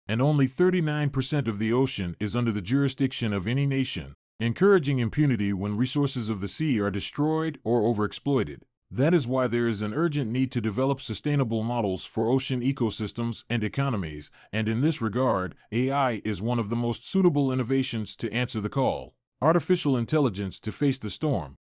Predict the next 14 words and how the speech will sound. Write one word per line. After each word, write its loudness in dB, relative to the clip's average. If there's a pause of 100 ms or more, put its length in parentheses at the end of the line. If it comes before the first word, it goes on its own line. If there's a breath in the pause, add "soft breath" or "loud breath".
(760)
Damage 2
to 0
maritime -2
and -6
coastal 0
environments -2
has 0
a 0
lot -2
to -4
do 4
with 0
this 0
situation, -2